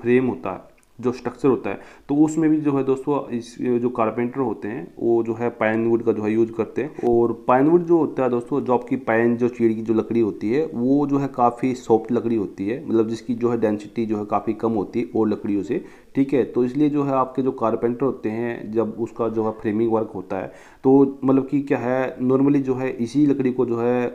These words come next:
प्रीफर करते हैं। इसको प्रीफर करने का कारपेंटर का एक पर्पस ये भी होता है दोस्तों कि जब उसको जो है चिराई या जैसे उस पे रंदा लगाना होता है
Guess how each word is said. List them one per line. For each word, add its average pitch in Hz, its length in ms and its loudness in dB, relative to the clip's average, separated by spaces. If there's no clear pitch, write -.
प्रीफर 120 320 0
करते 113 280 -4
हैं। 117 280 -6
इसको 170 280 -2
प्रीफर 160 320 0
करने 151 260 0
का 147 100 -2
कारपेंटर 131 440 -2
का 139 80 0
एक 127 140 -2
पर्पस 123 240 -4
ये 117 160 0
भी 127 80 2
होता 127 180 0
है 107 60 -6
दोस्तों 113 280 -4
कि 135 80 2
जब 147 220 4
उसको 147 280 0
जो 135 80 -2
है 135 80 -2
चिराई 127 440 0
या 127 320 4
जैसे 123 320 -2
उस - 180 -8
पे 131 120 0
रंदा 113 240 2
लगाना 113 260 2
होता 92 340 -10
है 123 120 -12